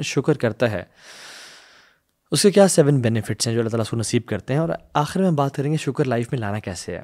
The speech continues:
سو پہلا بینیفٹ، سبحان اللہ، ہم سمجھتے ہیں کہ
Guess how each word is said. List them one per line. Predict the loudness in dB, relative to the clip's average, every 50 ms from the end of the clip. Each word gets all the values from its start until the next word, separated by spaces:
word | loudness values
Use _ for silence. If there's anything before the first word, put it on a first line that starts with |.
| -14 -14
سو | -12 -4 0
پہلا | 0 2 2 2
بینیفٹ، | 0 -2 -4 -6 -8 -10 -10 -10 -16 _ -14 -12 -12 -12 -12 -12 -12 -12
سبحان | -12 -14 -6 -4 -4 -4
اللہ، | -4 -6 -8 -10 -12 -16 _ _ _ _ _ _ _ _ _ _ _ -20 -20 -20 -20 -20 -20 -20 -20 -20 _ _ 2
ہم | 2
سمجھتے | 2 4 2 0 0 2 2 2 4
ہیں | 4 4 2
کہ | 2 2 4 6 6 6